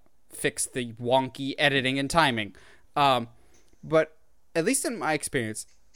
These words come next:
a good chunk of the audience that went to see Uncharted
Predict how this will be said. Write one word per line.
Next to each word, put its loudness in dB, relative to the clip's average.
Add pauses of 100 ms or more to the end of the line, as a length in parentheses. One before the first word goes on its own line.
(960)
a 2 (100)
good -2
chunk -6
of -6
the -6
audience 2
that -4
went -4
to -8
see -4
Uncharted -4